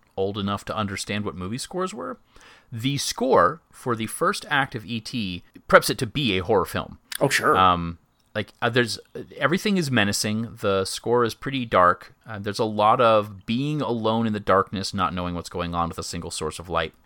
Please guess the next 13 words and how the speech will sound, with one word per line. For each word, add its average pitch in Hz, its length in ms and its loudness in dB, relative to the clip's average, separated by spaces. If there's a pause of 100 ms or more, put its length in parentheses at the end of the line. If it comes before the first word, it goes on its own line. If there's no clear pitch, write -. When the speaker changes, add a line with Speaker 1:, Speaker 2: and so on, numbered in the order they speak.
(120)
Speaker 1:
Uh, 85 400 0
neither 95 480 -2
the 90 400 -6
aliens 107 540 -2
nor 95 340 -2
the, 87 380 -6 (300)
the 87 180 -4
government 101 440 0
agents, - 600 -6 (440)
we 113 140 -2
see 113 180 -2
their 90 160 -2
faces, 85 600 -6